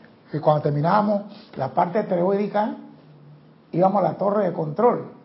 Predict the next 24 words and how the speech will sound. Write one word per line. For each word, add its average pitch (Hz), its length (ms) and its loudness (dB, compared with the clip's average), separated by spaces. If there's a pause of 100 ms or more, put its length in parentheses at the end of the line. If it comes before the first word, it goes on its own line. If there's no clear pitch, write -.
(280)
No, 220 260 0
señor, 196 500 -2 (580)
nos 156 140 -4
llevaron 180 360 0
a 196 40 -4
un 202 100 -6
laboratorio 180 680 -2
inmenso 175 680 -6 (1040)
y 175 100 0
habían 214 340 4
avioncitos 185 600 0
a 180 40 -4
control 180 340 -2
remoto. 196 480 -4 (1400)
Los 180 220 2
pilotos 226 600 2
que 202 60 0
estaban 233 300 0
estudiando 220 480 2
para 180 120 0
pilotos 214 520 2 (580)
tenían 208 360 4
los 196 140 4
radios, 220 720 2